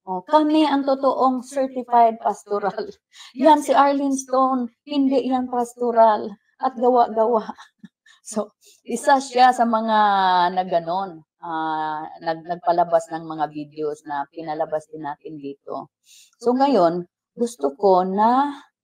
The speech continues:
um, ating puntahan itong kanyang nanay, no? Anong nangyari? Kasi ngayon, ang sabi ng, sabi niya sa akin,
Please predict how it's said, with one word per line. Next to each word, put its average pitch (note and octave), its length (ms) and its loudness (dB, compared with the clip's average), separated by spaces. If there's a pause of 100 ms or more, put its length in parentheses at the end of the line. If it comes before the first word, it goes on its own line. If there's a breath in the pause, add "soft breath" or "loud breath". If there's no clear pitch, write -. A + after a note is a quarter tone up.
um, D#3+ 480 -4 (560)
ating G3+ 880 -4 (960)
puntahan E3 880 -4 (400)
itong E3+ 720 -4 (560)
kanyang E3 720 -6 (160)
nanay, C#3+ 800 -8 (240)
no? E3 400 -6 (320)
Anong G3+ 240 -4
nangyari? D#3 720 -4
Kasi A3+ 320 0
ngayon, F#3+ 400 0
ang F3 160 -4
sabi G3+ 320 2
ng, F3+ 320 0 (960)
sabi - 320 -2
niya F4+ 240 0
sa G#5+ 100 -8 (140)
akin, - 260 -20